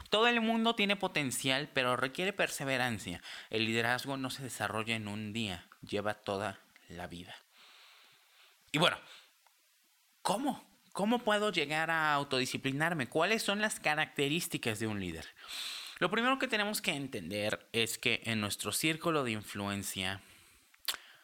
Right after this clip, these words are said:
la primer persona a quien dirigimos es a nosotros mismos.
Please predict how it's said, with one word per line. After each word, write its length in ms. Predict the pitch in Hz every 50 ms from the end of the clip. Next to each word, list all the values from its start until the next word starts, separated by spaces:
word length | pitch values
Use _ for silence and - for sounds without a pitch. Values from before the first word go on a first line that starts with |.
| - _ _ _ _ _ _ _ _ _ _ _ _ _ _ _ _ _ _ _ -
la 260 | - 135 131 127 -
primer 440 | - 135 135 147 151 156 165 - -
persona 420 | - 160 147 - - 151 143 143
a 80 | 143 131
quien 220 | - 123 117 110
dirigimos 680 | 107 107 107 107 107 - - - 120 123 123 120 117 -
es 140 | 110 - -
a 80 | 113
nosotros 560 | 101 95 90 - - 101 - - 104 98 - -
mismos. 520 | 80 85 - - - - - - - -